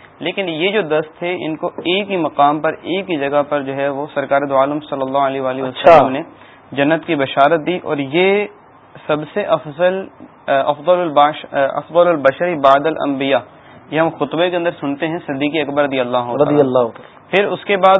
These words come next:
Speaker 1: فاروق اعظم، پھر عثمان غنی، پھر حضرت سیدنا علی المرتضی کرم اللہ تعالی وجہہ الکریم، اور اس کے بعد جو یہ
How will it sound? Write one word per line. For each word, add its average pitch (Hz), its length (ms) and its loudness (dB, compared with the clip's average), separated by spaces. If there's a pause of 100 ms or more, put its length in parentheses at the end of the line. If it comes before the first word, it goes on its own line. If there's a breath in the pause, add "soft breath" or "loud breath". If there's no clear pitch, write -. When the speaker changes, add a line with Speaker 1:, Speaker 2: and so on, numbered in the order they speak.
(120)
Speaker 1:
فاروق 151 320 4
اعظم، 160 480 2
پھر 156 320 -4 (340)
عثمان 147 360 -2 (160)
غنی، 147 240 -4
پھر 147 260 -2 (120)
حضرت 143 300 -6 (120)
سیدنا 139 500 -4
علی 139 180 -4
المرتضی 135 600 -4
کرم 139 280 -4
اللہ 135 300 -4
تعالی 131 300 -2
وجہہ 127 360 -8
الکریم، 139 420 -6 (520 soft breath)
اور 151 100 0 (120)
اس 214 180 -2
کے 247 120 0
بعد 175 380 6
جو 196 300 0 (260)
یہ 185 440 0